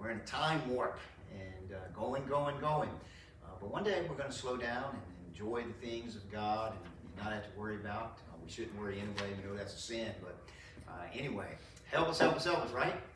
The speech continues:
Again, glad you're here tonight. Looking forward to, uh,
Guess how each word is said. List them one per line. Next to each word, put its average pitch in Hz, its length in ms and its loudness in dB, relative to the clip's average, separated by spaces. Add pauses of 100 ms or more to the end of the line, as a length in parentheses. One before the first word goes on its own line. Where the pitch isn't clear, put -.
(120)
Again, 104 260 -4
glad 117 300 0
you're 117 120 -4
here 123 260 2
tonight. 110 340 -2 (640)
Looking 107 260 -2
forward 113 440 0
to, 98 100 -8 (260)
uh, 85 140 -8